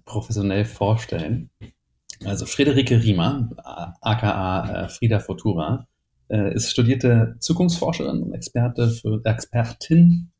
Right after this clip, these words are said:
für, äh, Co-Krea-, Kreation. Äh, du hast eine Ausbildung gemacht am Hasso-, Hasso-Plattner-Institut als, äh, Design Thinking, äh, wie nennt man das denn eigentlich? Coach? Design Thinking Facilitator oder wie nennt man das?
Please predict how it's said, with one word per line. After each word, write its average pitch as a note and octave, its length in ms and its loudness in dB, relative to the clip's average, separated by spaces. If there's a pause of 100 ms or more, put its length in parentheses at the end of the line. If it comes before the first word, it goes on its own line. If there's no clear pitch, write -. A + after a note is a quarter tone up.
(260)
für, G2+ 420 -2
äh, F2+ 160 -4
Co-Krea-, B2+ 480 -6 (260)
Kreation. A2+ 760 0 (520)
Äh, F#2+ 240 -8
du G2 140 -4
hast - 440 -6
eine F#2 180 -2
Ausbildung A2+ 500 0
gemacht G2 400 -4
am - 160 -6
Hasso-, F2+ 460 -8
Hasso-Plattner-Institut A2+ 1300 -4
als, F2+ 560 -6
äh, D2 360 -14 (120)
Design A2 640 0 (480)
Thinking, A#2+ 880 4
äh, G#2+ 300 0 (100)
wie G2 140 -2
nennt A2 140 0
man A#2+ 100 0
das - 80 -6
denn E2+ 120 -4
eigentlich? E2+ 240 -6
Coach? E3+ 380 -6
Design F2+ 320 -4
Thinking F2+ 340 -6
Facilitator G#2 720 -8
oder F2 180 -4
wie E2+ 80 0
nennt E2+ 160 0
man F2 120 -2
das? F2+ 220 -6